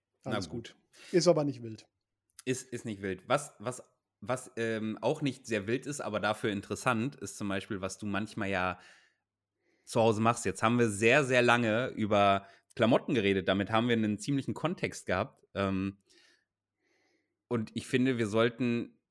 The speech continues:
Speaker 2: in unserer guten Laparababa-Manier weiter fortfahren mit Kontexten und Traditionen und so weiter. Und jetzt haben wir Kontext Rumreise gehabt. Wir haben Kontext Intro gehabt.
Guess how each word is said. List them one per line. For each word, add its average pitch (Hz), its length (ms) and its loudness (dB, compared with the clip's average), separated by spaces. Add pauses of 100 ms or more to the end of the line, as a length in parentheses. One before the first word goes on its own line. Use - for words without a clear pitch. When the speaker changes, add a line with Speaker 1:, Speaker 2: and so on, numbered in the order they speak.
(140)
Speaker 2:
in 117 200 2
unserer 117 560 2
guten 110 460 -8
Laparababa-Manier 143 1400 2
weiter 131 300 0
fortfahren 139 720 -2
mit 120 200 -4
Kontexten 151 680 -2
und 131 180 -4
Traditionen 127 920 -2
und 113 380 -6
so 139 160 -6
weiter. 143 280 0
Und 123 100 -2
jetzt 117 160 -2
haben 135 140 0
wir 131 60 -2
Kontext 127 520 -4
Rumreise 139 480 2
gehabt. 165 420 -4 (100)
Wir 123 100 2
haben 123 160 0
Kontext 139 760 -2
Intro 185 440 2
gehabt. 117 340 0